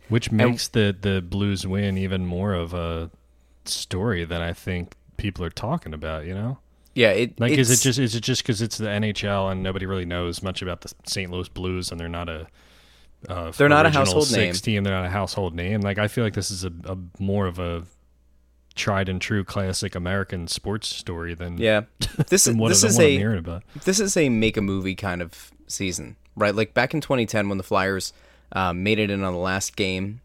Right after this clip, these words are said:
Speaker 2: of the season, and then they went, you know, everybody remembers the series that they had with Boston where they fell behind three games to
Speaker 1: Yeah.
Speaker 2: none.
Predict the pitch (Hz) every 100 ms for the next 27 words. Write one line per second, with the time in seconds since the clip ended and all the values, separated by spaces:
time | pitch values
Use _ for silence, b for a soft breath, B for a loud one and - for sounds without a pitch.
0 | - 98 92 - 92 90 87 85 b b
1 | b b 95 98 98 92 95 85 - -
2 | 90 82 - - 90 87 87 85 87 87
3 | - 85 78 80 - 98 95 92 87 90
4 | 85 85 87 - 87 85 - 90 87 90
5 | 87 85 90 87 87 92 90 90 85 85
6 | - 107 87 85 85